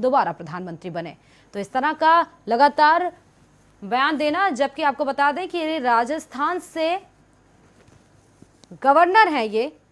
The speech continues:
और उसके बाद से, क्योंकि एक संवैधानिक पोस्ट पर तैनात हैं और एक संवैधानिक पोस्ट पर तैनात होने के नाते किसी भी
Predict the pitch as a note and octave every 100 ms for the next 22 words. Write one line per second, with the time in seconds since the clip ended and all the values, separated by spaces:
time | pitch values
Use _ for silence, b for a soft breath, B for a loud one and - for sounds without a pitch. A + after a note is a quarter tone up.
0 | _ _ _ - B3 B3 C#4+ - F4 A3+
1 | D4 D#4 - F3+ B3 B3 A3+ C#4 - C4+
2 | A#3 A#3 G#3+ C#4+ F#4 - _ _ _ _
3 | _ _ _ _ _ _ _ _ _ _
4 | _ _ _ _ _ _ - G4 G#4 -
5 | D#4+ F#3+ - _ _ C4+ B3+ D4 F4+ D#4+
6 | F4+ - A#3+ B3+ - C4 B3 B3 C4 E4+
7 | - C4 C4+ C4 A#3+ A3+ A3+ - G#3+ A#3+
8 | A#3 G3 G3+ G3+ F4+ - _ _ _ _
9 | _ _ - B3+ F#4 B3 C4+ F#4+